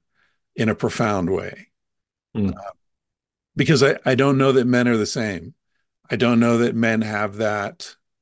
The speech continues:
Speaker 1: um, courage to say, "I'd rather know the truth, uh, about your feelings." Uh, I, I think a lot of men would be like, "No, I don't wanna hear about,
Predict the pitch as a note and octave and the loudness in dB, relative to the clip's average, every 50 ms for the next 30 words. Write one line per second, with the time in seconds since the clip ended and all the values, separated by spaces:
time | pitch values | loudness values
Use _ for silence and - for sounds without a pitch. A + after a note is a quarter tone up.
0 | _ _ _ _ _ _ _ _ _ _ _ _ _ _ _ _ _ _ _ _ | _ _ _ _ _ _ _ _ _ _ _ _ _ _ _ _ _ _ _ _
1 | _ _ _ _ - B2 A#2 G#2 G#2 G2 F#2+ F#2 F2+ F#2 G2 G2 - - _ _ | _ _ _ _ -6 -4 -4 -4 -4 -4 -4 -6 -6 -6 -8 -10 -12 -14 _ _
2 | _ _ - - - C#3+ A#2 A2+ G2 F#2 F2+ F2+ - - - - _ _ _ _ | _ _ -4 0 2 4 4 4 2 2 -2 -8 -12 -16 -16 -18 _ _ _ _
3 | _ _ _ _ _ _ _ _ _ _ - - C3+ - - C#3 G#2 G2 G2+ F2+ | _ _ _ _ _ _ _ _ _ _ -6 -4 -2 0 2 2 2 0 0 -2
4 | G2+ F#2+ G2 G2 G2+ G2+ G2+ G#2 G2 A2+ G#2 G#2 G#2 G#2 G2+ G2 G2 F#2+ G#2+ G2 | -4 -2 0 2 2 2 2 2 2 0 0 0 0 0 -2 -2 -2 -4 -6 -6
5 | - - - - C#3+ A#2+ A2 G2 F#2+ F#2+ - - - - - _ _ _ _ _ | -6 -8 -6 -2 0 0 0 0 -2 -4 -6 -10 -18 -20 -20 _ _ _ _ _
6 | _ _ _ _ _ _ _ _ _ _ _ - A2 G2+ G2 F#2+ F2+ F2+ F#2 - | _ _ _ _ _ _ _ _ _ _ _ -6 -4 -2 -2 -2 -2 -2 -4 -4
7 | - G#2+ F#2 G2+ G#2 G2+ - - G2+ G2+ F#2 - - A2 G#2 G2+ G2+ G2 G2 F#2+ | -4 -4 -2 0 0 0 0 -2 -4 -4 -4 -4 -4 -4 -4 -4 -6 -6 -8 -8
8 | F#2 F2+ F#2 F2+ - - - - _ _ _ _ _ _ _ _ _ _ _ _ | -8 -8 -6 -4 -2 -2 -4 -4 _ _ _ _ _ _ _ _ _ _ _ _
9 | _ - A2 G2+ G2 F#2+ F2+ - - A#2 G2+ - - - A2 G2 A2+ A2 G#2+ G2+ | _ -4 -4 -2 -2 -2 -4 -4 -4 -2 -4 -2 -2 -2 -2 -2 0 0 0 2
10 | G#2 G2+ G2+ G#2 G2+ G2+ G2 G2 G2 F#2+ F2+ D#2+ G#2+ G2 F#2 F#2+ G2 G2+ F#2+ G2+ | 2 2 0 0 -2 -4 -4 -6 -6 -8 -6 -6 -4 -4 -2 -2 -2 -2 -4 -4
11 | G2+ G2 F#2+ F#2 F#2 F#2+ G2+ G#2 G2+ F#2+ F#2 F#2+ F#2 E2 G2+ F#2 F2 E2+ D#2+ F#2 | -4 -4 -4 -2 -2 -4 -4 -4 -4 -4 -4 -6 -6 -6 -4 -4 -4 -4 -4 -4
12 | F2 F2+ F2 F#2 G#2 - | -4 -4 -4 -6 -6 -10